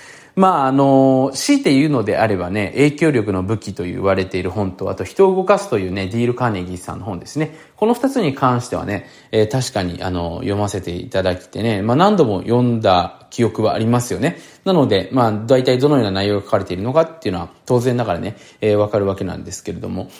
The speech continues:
で、それよりも僕自身が、まあ、今振り返るとですよ、やっぱり普通の人と、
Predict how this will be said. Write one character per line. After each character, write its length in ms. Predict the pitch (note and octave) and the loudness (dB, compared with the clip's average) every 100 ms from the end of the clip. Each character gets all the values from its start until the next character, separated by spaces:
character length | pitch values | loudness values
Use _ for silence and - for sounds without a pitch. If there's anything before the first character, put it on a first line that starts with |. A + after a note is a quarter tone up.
| - | -6
で、 80 | D3+ | -2
そ 140 | F3+ | 2
れ 80 | B3+ | 4
よ 60 | D#4+ | 4
り 100 | F3 | 4
も 240 | C3+ G#2+ | 4 2
僕 240 | G#2+ D3+ A#3 | 0 0 0
自 280 | B3+ - | 0 0
身 60 | F3+ | 4
が、 320 | A2+ - - D3 | 4 2 -4 0
ま 80 | |
あ、 40 | D#3+ | 4
今 200 | C4 G#3 | 6 6
振 140 | F3 | 4
り 100 | F3+ | 0
返 220 | F3+ F#3+ | 4 2
る 40 | C#3 | 2
と 100 | F#2+ | -4
で 80 | F2+ | -6
す 120 | F2+ | -6
よ、 140 | A2+ - - | -8 -6 -4
や 60 | |
っ 40 | - | 0
ぱ 80 | D3 | 0
り 40 | |
普 80 | - | 0
通 160 | D#3+ | -2
の 80 | D#3+ | -2
人 140 | D#3+ D#3+ | -2 0
と、 280 | G2+ - | 0 0